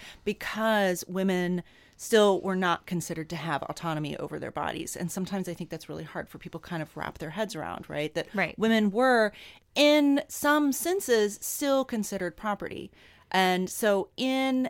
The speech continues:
Speaker 1: a society where a woman is considered property, it is dangerous to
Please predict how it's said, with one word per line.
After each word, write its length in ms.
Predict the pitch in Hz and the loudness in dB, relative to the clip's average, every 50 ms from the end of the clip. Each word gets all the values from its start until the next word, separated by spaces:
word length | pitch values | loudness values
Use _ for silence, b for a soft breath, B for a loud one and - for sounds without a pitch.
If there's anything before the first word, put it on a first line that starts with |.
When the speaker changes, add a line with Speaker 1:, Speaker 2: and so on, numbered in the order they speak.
| - - - | -4 -4 0
Speaker 1:
a 220 | 196 202 202 196 | 2 2 2 0
society 520 | - - 202 - - 269 277 262 240 220 208 | 0 -4 -4 0 2 2 4 4 2 2 0
where 200 | 196 202 202 196 | 2 4 4 4
a 80 | 185 | 4
woman 200 | 185 180 185 175 | 2 0 -2 -2
is 120 | 165 180 - | -4 -6 -8
considered 400 | - 175 - - 170 170 160 - | -10 -10 -10 -8 -10 -10 -10 -8
property, 400 | - 214 202 190 180 170 - - | -8 -8 -6 -6 -6 -6 -4 -2
it 120 | - 240 | 0 0
is 100 | 302 311 | 0 -2
dangerous 1200 | 277 202 - - 190 220 285 349 392 415 339 226 202 165 135 - - - - - - - - - b b b b b b b | -4 -6 -8 -6 -2 0 2 2 2 2 2 0 0 0 0 -2 -4 -6 -10 -10 -10 -10 -12 -14 b b b b b b b
to 600 | - - 226 214 202 196 190 190 185 180 180 - | -6 -2 2 2 4 4 4 2 2 0 -2 -4